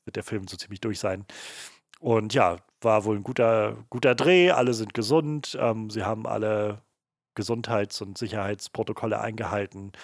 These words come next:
Und, äh, ja, jetzt kommt dann Don't Breathe zwei irgendwann. Und, äh, das finde ich spannend. <laughs> Also,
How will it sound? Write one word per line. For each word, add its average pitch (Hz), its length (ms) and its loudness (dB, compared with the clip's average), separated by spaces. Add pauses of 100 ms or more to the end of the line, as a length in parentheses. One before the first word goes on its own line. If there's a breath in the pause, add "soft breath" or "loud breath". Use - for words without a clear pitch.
(380 loud breath)
Und, 95 400 -8
äh, 110 300 -4
ja, 127 240 -4 (120)
jetzt - 300 -12
kommt 107 220 -8
dann 127 160 -2
Don't 131 240 0
Breathe 143 280 0 (840)
zwei 101 260 2
irgendwann. 92 460 -10 (520 loud breath)
Und, 110 480 -4
äh, 107 460 4 (640)
das - 140 4
finde 220 140 4
ich - 60 6
spannend. 110 420 2
<laughs> - 0 -
Also, 180 420 4